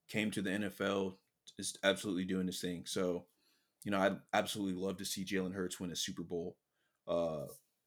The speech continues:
bro, I just think that it's Patrick Mahomes, though, dog. Like, it's hard to bet against Pat Mahomes, especially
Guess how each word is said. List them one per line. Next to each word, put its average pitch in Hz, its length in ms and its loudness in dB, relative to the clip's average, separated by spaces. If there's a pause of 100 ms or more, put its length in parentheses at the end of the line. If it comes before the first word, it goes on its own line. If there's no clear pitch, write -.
(400)
bro, 82 180 6
I 92 100 2
just 101 220 2
think 95 200 -4
that 80 280 -4 (420)
it's - 120 -4
Patrick 131 380 6
Mahomes, 113 540 2
though, 90 180 -2
dog. 92 440 -8
Like, 95 280 -8 (1160)
it's - 120 4
hard 160 300 12
to 143 60 10
bet 147 220 12
against 131 300 10
Pat 127 220 10
Mahomes, 120 500 4
especially 123 880 6